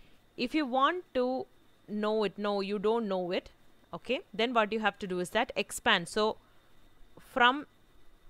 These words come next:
a, a Visual Studio, say if you want to log in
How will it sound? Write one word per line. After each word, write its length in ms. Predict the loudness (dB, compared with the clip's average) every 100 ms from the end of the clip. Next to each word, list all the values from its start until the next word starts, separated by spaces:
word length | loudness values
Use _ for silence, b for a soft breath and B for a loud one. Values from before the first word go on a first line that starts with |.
| -20 -20 -6
a, 140 | -4 -4 -4
a 80 | -4
Visual 340 | -2 -2 -2
Studio, 540 | -4 -6 -2 -2 -4 -6
say 200 | 2 2
if 120 | 2
you 100 | -2
want 240 | -2 -2
to 40 | -2
log 320 | 2 2 2
in 140 | -4